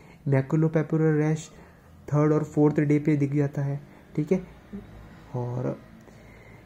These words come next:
ये febrile illness है जो कि सिर्फ दस दिनों तक रहती है और इसकी recovery generally complete हो जाती है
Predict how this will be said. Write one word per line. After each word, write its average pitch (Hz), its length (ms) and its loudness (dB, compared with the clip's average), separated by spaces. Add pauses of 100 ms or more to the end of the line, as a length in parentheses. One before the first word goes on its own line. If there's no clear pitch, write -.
ये 165 60 6
febrile 160 460 6
illness 165 440 4
है 175 280 -2
जो 139 140 2
कि 165 200 0
सिर्फ 165 380 -2 (380)
दस 156 120 4
दिनों 151 400 2
तक 156 260 -2
रहती 135 340 0
है 190 240 2 (760)
और 156 140 0
इसकी 190 520 -2 (280)
recovery 160 480 2
generally 156 440 2
complete 151 360 2
हो 143 60 4
जाती 127 320 -4
है 117 240 -10